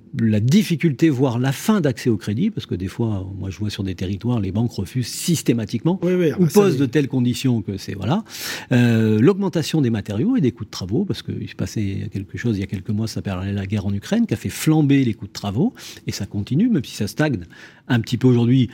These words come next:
Speaker 1: ça a monté tellement haut que, mais ça a
Speaker 2: Tous
Speaker 1: pas
Speaker 2: les
Speaker 1: commencé.
Speaker 2: signaux sont au rouge.
Speaker 1: Ça n'a pas commencé à redescendre. <laughs> Euh, et puis en miroir de ça,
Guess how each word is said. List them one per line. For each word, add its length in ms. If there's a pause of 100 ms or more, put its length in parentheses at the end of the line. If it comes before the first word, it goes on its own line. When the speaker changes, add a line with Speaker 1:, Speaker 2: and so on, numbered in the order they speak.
(240)
Speaker 1:
ça 200
a 40
monté 320
tellement 400
haut 160
que, 400
mais 80
ça 120
a 20
Speaker 2:
Tous 60
Speaker 1:
pas 80
Speaker 2:
les 80
Speaker 1:
commencé. 240
Speaker 2:
signaux 160
sont 260
au 20
rouge. 280
Speaker 1:
Ça 100
n'a 40
pas 140
commencé 360
à 40
redescendre. 580
<laughs> 60 (400)
Euh, 320
et 100
puis 180
en 60
miroir 380
de 100
ça, 300